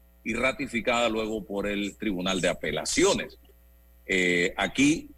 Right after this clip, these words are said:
cabe la posibilidad de que inmediatamente llegue esto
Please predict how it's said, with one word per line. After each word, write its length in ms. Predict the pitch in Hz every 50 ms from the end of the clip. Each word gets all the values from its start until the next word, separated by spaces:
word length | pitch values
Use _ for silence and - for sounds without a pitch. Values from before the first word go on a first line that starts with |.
| -
cabe 280 | - 135 127 135 139 139
la 120 | 127 120 -
posibilidad 600 | 143 135 - 147 143 139 127 131 131 135 135 123
de 200 | 113 127 123 104
que 220 | - 123 131 - -
inmediatamente 1080 | 151 147 143 135 135 131 127 165 202 214 208 175 185 170 170 160 131 113 90 101 98
llegue 340 | 101 117 127 123 123 127 123
esto 300 | 117 - - - 87 80